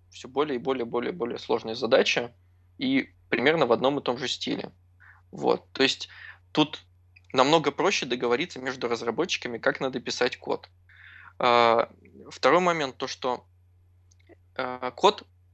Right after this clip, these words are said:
очень легко эволюционирует. То есть вот здесь я написал всё, засунул в контроллер, а вот здесь я уже взял и часть л-, логики в модель вынес, да?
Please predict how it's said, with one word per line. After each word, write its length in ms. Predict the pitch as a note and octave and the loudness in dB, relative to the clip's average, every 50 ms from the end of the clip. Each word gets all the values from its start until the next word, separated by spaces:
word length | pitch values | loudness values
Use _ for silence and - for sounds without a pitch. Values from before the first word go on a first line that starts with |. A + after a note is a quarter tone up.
| _ _ _ - | _ _ _ -2
очень 260 | - D#3+ - - C#3 C3 | -2 0 0 0 -2 -2
легко 260 | C#3+ - - - E3+ | -8 -8 -6 -4 -2
эволюционирует. 880 | D3+ C3+ B2 C3 C3 C3 B2 - - B2 C3 B2+ A#2 A2+ G#2+ - - - _ _ _ _ _ _ _ _ _ _ _ - | -2 -2 -2 -4 -4 -6 -6 -4 -4 -4 -2 -4 -6 -8 -8 -10 -12 -18 _ _ _ _ _ _ _ _ _ _ _ -4
То 100 | - A#2+ | -2 -2
есть 240 | A#2 - - - - | -2 -2 -6 -12 -8
вот 180 | - B2 C3 B2 | -4 -2 -2 0
здесь 240 | B2+ C#3 D3+ - - | 2 2 0 2 0
я 60 | C3 | -2
написал 320 | C3 A#2+ - - - C3 | -2 -4 -2 2 2 2
всё, 300 | B2 - - B2+ A#2 - - | 2 2 -2 -4 -4 -4 -4
засунул 380 | A#2+ B2 A#2+ - - C3 B2 A#2 | -6 -6 -6 -4 -4 -4 -4 -4
в 80 | - | -4
контроллер, 580 | - B2 A#2+ A#2+ D#3+ G#3 B3+ C4+ A3 B2+ A#2 - _ _ _ _ _ _ _ _ _ - | -4 -6 -4 0 4 4 4 4 2 -4 -6 -8 _ _ _ _ _ _ _ _ _ -4
а 60 | - | -2
вот 120 | A#2 A#2 A#2 | -2 0 0
здесь 220 | C#3 F#3 G#3 - | 0 -2 0 2
я 80 | D3 C3+ | 2 2
уже 220 | C3+ B2 C3+ B2+ | 0 0 -2 -4
взял 300 | A#2 - C#3 E3 A3 A3+ | -2 2 2 2 2 2
и 60 | F#3 | 0
часть 280 | - - C#3 - - - | -2 -2 -2 -4 -4 -10
л-, 60 | - - | -12 -12
логики 560 | B2+ A#2 - B2+ C3+ F3 G3 G#3 F#3+ - - | -10 -10 -4 -2 0 0 0 -2 -4 -4 -6
в 80 | A#2 - | -4 0
модель 360 | B2+ C#3+ D3 B2 A2+ A2 A#2 | 0 0 2 2 0 0 -2
вынес, 420 | A#2 G#2+ G#2 G2+ - - - - _ _ _ - - - _ - | -6 -10 -10 -10 -12 -14 -14 -16 _ _ _ -20 -20 -20 _ 2
да? 280 | - B2 D3 F#3+ - | 4 4 4 4 0